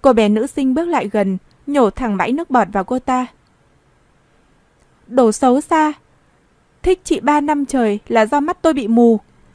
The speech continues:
Hóa ra chị lại là loại đàn bà không biết xấu hổ như vậy. Tôi phỉ nhổ. Vừa nghe nói là vợ cả đánh vợ bé, đám đông vây xem không một ai tiến lên ngăn cản.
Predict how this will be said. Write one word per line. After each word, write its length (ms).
Hóa 440
ra 240
chị 200
lại 200
là 360
loại 180
đàn 220
bà 160
không 280
biết 140
xấu 200
hổ 160
như 220
vậy. 180
Tôi 140
phỉ 260
nhổ. 380
Vừa 180
nghe 200
nói 220
là 260
vợ 260
cả 220
đánh 240
vợ 140
bé, 380
đám 220
đông 180
vây 160
xem 280
không 220
một 100
ai 160
tiến 260
lên 180
ngăn 160
cản. 300